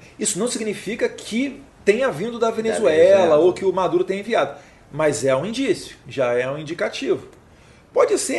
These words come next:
Speaker 1: N causas, não sei, pode ser um navio que afundou há trinta anos atrás e agora tá começando a soltar
Speaker 2: Você
Speaker 1: óleo.
Speaker 2: acha que o governo do, do, do presidente Jair Bolsonaro demorou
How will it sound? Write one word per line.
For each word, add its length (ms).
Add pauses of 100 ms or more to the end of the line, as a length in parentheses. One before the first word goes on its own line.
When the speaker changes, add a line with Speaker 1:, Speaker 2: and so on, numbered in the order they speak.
Speaker 1:
N 120
causas, 460
não 100
sei, 240
pode 200
ser 80
um 60
navio 360
que 80
afundou 320
há 40
trinta 280
anos 160
atrás 500
e 20
agora 200
tá 80
começando 320
a 60
soltar 340
Speaker 2:
Você 180
Speaker 1:
óleo. 140
Speaker 2:
acha 200
que 120
o 80
governo 440
do, 260
do, 300
do 440
presidente 420
Jair 160
Bolsonaro 520
demorou 720